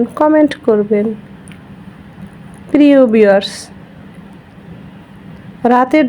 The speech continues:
ঢাকা শহরে ঘুরতে কিন্তু অনেক রকম আনন্দ। যানজট থাকে না, অতিরিক্ত গাড়ির শব্দ নেই, রোদের তাপ নেই। তো ভালোই লাগলো আজকে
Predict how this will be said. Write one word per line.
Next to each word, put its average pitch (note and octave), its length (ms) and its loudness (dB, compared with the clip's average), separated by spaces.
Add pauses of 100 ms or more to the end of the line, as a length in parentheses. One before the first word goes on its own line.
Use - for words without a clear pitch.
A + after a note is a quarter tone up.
ঢাকা C#4 240 0 (100)
শহরে C#4+ 260 2 (120)
ঘুরতে B3+ 280 0 (100)
কিন্তু C4+ 260 2 (200)
অনেক B3+ 200 0 (120)
রকম B3 240 -2 (160)
আনন্দ। G#3 340 2 (1300)
যানজট B3+ 440 2 (120)
থাকে B3+ 280 0
না, A#3+ 60 2 (120)
অতিরিক্ত A#3+ 380 0 (200)
গাড়ির A3+ 300 2 (120)
শব্দ A3+ 300 -2 (200)
নেই, A3+ 280 4
রোদের A3 380 2 (160)
তাপ B3 220 0 (180)
নেই। A#3 240 2 (1200)
তো G#3+ 160 0 (1400)
ভালোই C4+ 480 0
লাগলো G#3+ 360 2 (120)
আজকে G#3 280 -4